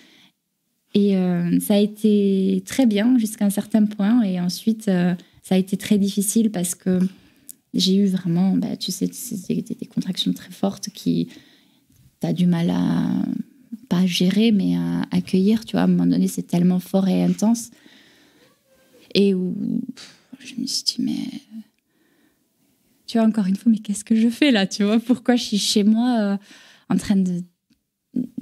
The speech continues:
tu remets un peu en question quand même. Enfin, en tout cas, moi, j'ai remis un peu en question. Et puis, je sais pas, ces contractions très fortes qui, qui sont tellement fortes et c'était long à la fin et intense et, et compliqué. Et puis, au final, j'ai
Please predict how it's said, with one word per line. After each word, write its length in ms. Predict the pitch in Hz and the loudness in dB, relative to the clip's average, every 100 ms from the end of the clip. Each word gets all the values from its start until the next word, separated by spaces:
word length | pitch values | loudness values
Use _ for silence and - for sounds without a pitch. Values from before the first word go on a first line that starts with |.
| - - - - | -12 -14 -20 -6
tu 120 | - 240 | 0 4
remets 200 | 254 247 | 4 4
un 100 | 226 | 0
peu 100 | 226 | -2
en 100 | 208 | -6
question 340 | 190 - 196 | -8 -4 -4
quand 120 | - | 0
même. 200 | - - | 0 2
Enfin, 200 | - 208 | 2 2
en 60 | 190 | 2
tout 80 | - | 2
cas, 100 | 208 | 2
moi, 120 | 208 | 2
j'ai 140 | 202 | 0
remis 240 | 185 190 185 | 0 2 0
un 80 | |
peu 100 | 190 | 0
en 60 | 185 | -4
question. 340 | 190 185 226 - - - - - - - | -4 -2 -2 -4 -10 -20 -20 -20 -14 -4
Et 40 | - | 2
puis, 120 | 226 | 2
je 100 | 208 | 2
sais 180 | 208 226 | 2 0
pas, 200 | - 196 | 2 -2
ces 140 | 196 | -2
contractions 560 | 185 180 180 - - 190 | -4 -6 -2 -2 0 0
très 200 | - 185 | 0 -4
fortes 360 | - 185 - | -2 -4 -4
qui, 320 | - 180 175 175 | -8 -2 0 0
qui 140 | 190 | -2
sont 440 | 180 185 180 180 185 - _ _ _ _ - | -2 0 2 0 -2 -8 _ _ _ _ -2
tellement 680 | 214 208 196 185 180 170 - 190 | 2 2 2 -2 -2 -2 -4 -4
fortes 460 | - 202 196 - | -4 0 0 -2
et 40 | 180 | -4
c'était 280 | 180 220 | -2 2
long 340 | 220 214 208 196 | 2 4 2 0
à 60 | 165 | -2
la 120 | 180 | -6
fin 200 | - 180 | -4 -2
et 120 | 170 | 0
intense 580 | 175 - 214 202 196 - | -2 -2 0 0 -2 -4
et, 120 | 180 - _ _ | -8 -8 _ _
et 60 | - | -2
compliqué. 520 | 202 196 208 233 240 | 0 0 0 2 2
Et 40 | |
puis, 180 | 214 - | 2 0
au 60 | 196 | 0
final, 520 | - 185 180 202 175 | 0 0 2 2 0
j'ai 200 | 180 | -2